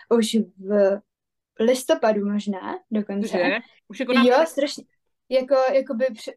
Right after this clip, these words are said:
Speaker 1: půl roku ještě před maturitou se tam
Speaker 2: To bych
Speaker 1: hlásí.
Speaker 2: promeškala. <laughs>
Speaker 1: Takže to všechny umělecké školy ta-,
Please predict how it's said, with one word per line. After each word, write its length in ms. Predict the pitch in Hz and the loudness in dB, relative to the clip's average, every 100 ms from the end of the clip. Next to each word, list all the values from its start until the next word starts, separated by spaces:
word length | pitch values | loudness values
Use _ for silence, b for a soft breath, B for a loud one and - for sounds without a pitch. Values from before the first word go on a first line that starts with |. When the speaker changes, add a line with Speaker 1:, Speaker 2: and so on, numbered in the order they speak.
| - | -6
Speaker 1:
půl 200 | 302 311 | -2 0
roku 200 | 285 277 | 0 2
ještě 220 | 277 285 | 0 -2
před 180 | 233 269 | -8 -6
maturitou 600 | 285 285 247 233 220 208 | -6 -6 -8 -8 -8 -12
se 140 | 220 | -10
tam 180 | 220 214 | -4 0
Speaker 2:
To 60 | 220 | 2
bych 100 | 294 | 0
Speaker 1:
hlásí. 140 | - | -2
Speaker 2:
promeškala. 680 | 330 330 339 - - 508 403 523 571 | 0 2 2 -2 -2 0 2 2 0
<laughs> 320 | 539 - 605 | 0 -2 0
Speaker 1:
Takže 240 | 269 262 269 269 277 | 2 2 4 4 4
to 80 | 320 | 2
všechny 440 | 311 330 370 320 | 2 2 4 4
umělecké 480 | 320 302 285 302 277 | 6 4 4 0 -4
školy 440 | 277 - 262 247 | -4 -2 0 0
ta-, 120 | 240 | -2